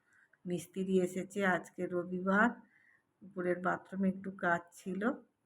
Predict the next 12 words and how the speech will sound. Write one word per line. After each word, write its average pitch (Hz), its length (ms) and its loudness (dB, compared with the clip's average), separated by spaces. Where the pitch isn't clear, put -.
তাই 180 220 2
জন্য 175 260 -4
দুটো 180 340 -6
মিস্ত্রি 180 600 -4
এসে 196 380 -4
আজকে 185 440 -6
সেরে 180 380 -4
দিচ্ছে। 220 640 -4
তারপরে 180 540 2
চলে 185 360 0
এসেছি 196 420 -6
রান্নাঘরে 185 960 2